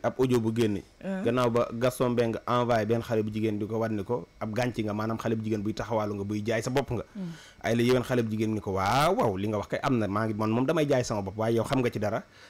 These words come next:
Speaker 1: ndax seq nañ ko, ma bëggoon la koo may, waaye ba ma la ko bëggee may, sax ñàkk a man dara moo tax mosoo ca."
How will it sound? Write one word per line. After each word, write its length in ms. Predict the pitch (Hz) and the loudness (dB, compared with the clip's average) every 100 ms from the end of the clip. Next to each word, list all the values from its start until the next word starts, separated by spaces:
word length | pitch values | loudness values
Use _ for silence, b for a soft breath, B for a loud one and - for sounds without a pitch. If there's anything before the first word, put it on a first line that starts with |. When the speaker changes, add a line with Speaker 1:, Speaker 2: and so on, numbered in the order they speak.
| B | B
Speaker 1:
ndax 180 | 113 107 | -4 -2
seq 260 | - 123 123 | -2 -2 0
nañ 160 | 110 | -2
ko, 100 | 107 | 0
ma 80 | 117 | 0
bëggoon 300 | 131 139 143 | 0 2 2
la 60 | 120 | 2
koo 120 | 117 107 | 2 0
may, 240 | 101 117 | 0 0
waaye 180 | 113 113 | 0 2
ba 100 | 117 | 2
ma 80 | 123 | 0
la 60 | |
ko 80 | 127 | 0
bëggee 280 | 123 117 110 | 0 2 2
may, 180 | 104 98 | 2 -2
sax 160 | 117 | -2
ñàkk 260 | 127 127 - | 0 -2 -2
a 40 | |
man 160 | 120 117 | -2 -2
dara 160 | 107 104 | -2 -2
moo 180 | 110 107 | -4 -6
tax 140 | - | -6
mosoo 260 | 113 110 90 | -6 -4 -6
ca." 100 | - | -8